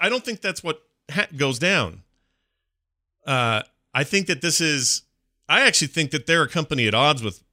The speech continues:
with one another, because they've got this international push that means these compromises have to be made that are uncomfortable and kind of bad. And then they've got their regular operation that they've always had with a lot of the ideals that they've always applied to it.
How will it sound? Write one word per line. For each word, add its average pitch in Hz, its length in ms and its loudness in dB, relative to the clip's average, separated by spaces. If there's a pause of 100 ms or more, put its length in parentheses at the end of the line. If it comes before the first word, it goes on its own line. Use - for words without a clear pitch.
(160)
with 107 160 -4
one 101 180 -2
another, 90 300 -8
because 104 260 -8
they've 113 180 -4
got 160 200 -2
this 123 140 -2
international 139 600 0
push 123 300 -4
that 98 180 -6
means 127 380 -2
these 113 300 -4 (340)
compromises 120 640 -2
have 113 220 0
to 113 80 -8
be 101 120 -6
made 87 480 -2 (880)
that 104 180 -6
are 104 100 -2
uncomfortable 101 580 -4
and 90 100 -6
kind 101 180 -6
of 82 120 -10
bad. 82 380 -8 (720)
And 135 100 -6
then 165 120 0
they've 156 180 -2
got 147 340 -2
their 127 160 -2
regular 143 520 0
operation 110 720 -2
that 90 100 -12
they've 104 160 -6
always 120 400 0
had 80 440 -6 (480)
with 107 180 -8
a - 20 -8
lot 120 240 -2
of 120 80 -6
the 120 100 0
ideals 107 520 0
that 107 120 -6
they've 95 160 -4
always 127 300 0
applied 85 400 -4
to 80 180 -8
it. 76 160 -12